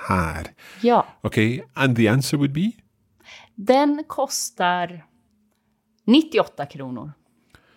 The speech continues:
Speaker 1: Okay, so this will be good practice for our numbers.
Speaker 2: Mm-hmm.
Speaker 1: Um, that costs ninety-eight kronor, yeah?
Speaker 2: Ja, bra.
Speaker 1: Okay, okay. Right, that seems straightforward. Um, one of the things, again, that is extremely useful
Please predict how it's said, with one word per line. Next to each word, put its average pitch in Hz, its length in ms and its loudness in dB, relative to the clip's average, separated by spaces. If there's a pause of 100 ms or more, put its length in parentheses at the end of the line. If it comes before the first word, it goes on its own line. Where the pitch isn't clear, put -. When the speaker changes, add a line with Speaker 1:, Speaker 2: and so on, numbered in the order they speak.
(500)
Speaker 1:
Okay, 80 300 -6
so - 160 -10
this 90 180 -4
will 92 80 -8
be 90 60 -4
good 87 160 -4
practice 101 300 0
for 87 140 -2
our 80 100 2
numbers. 123 400 2
Speaker 2:
Mm-hmm. 208 320 0
Speaker 1:
Um, 90 460 -2
that 95 200 0
costs - 380 -4
ninety-eight 110 720 -2
kronor, 90 320 -4
yeah? 110 180 -2 (260)
Speaker 2:
Ja, 349 200 6 (260)
bra. 220 560 2 (600)
Speaker 1:
Okay, - 240 -14 (240)
okay. 147 300 -6 (580)
Right, 196 240 2
that 156 280 0
seems 185 720 -2
straightforward. - 880 -2 (340)
Um, 120 240 0 (320)
one 151 360 2
of 226 80 2
the 175 80 4
things, 107 280 0
again, 90 360 -2
that 87 140 -2
is - 200 -2 (100)
extremely 92 580 -2
useful - 380 -2